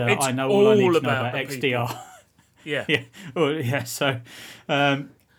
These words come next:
Speaker 2: I definitely have no interest in learning about, you know, X D R and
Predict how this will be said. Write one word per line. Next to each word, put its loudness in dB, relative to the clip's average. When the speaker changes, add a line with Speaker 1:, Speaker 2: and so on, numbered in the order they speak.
Speaker 2:
I 2
definitely -2
have -6
no -2
interest -10
in -14
learning -6
about, -10
you -16
know, -14
X -12
D -12
R -10
and -14